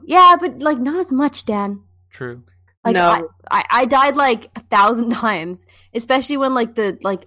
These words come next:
Speaker 1: almost, like, help arrives. Like, the first wave is done and the second wave comes on. I'm like, "Oh, come on now."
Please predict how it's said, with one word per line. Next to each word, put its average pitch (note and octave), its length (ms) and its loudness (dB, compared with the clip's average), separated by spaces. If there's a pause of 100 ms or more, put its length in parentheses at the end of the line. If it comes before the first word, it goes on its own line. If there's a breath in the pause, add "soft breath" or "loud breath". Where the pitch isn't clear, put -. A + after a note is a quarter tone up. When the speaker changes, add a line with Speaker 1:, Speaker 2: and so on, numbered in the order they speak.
(100)
Speaker 1:
almost, A3 300 0
like, F#3+ 120 -4
help F#3 360 -6
arrives. A#3+ 480 2
Like, A3+ 140 0
the - 80 -8
first G3+ 360 -4
wave G3+ 220 0
is F#3 120 -6
done F#3+ 320 -2
and F#3 120 -4
the F3 60 -6
second F3 360 -8
wave G3 200 -4
comes G3+ 200 -6
on. G3 260 2
I'm F3+ 120 -2
like, F3 200 -4
"Oh, A#3 40 -12
come D4+ 200 2
on F#3+ 180 -2
now." D3+ 300 -4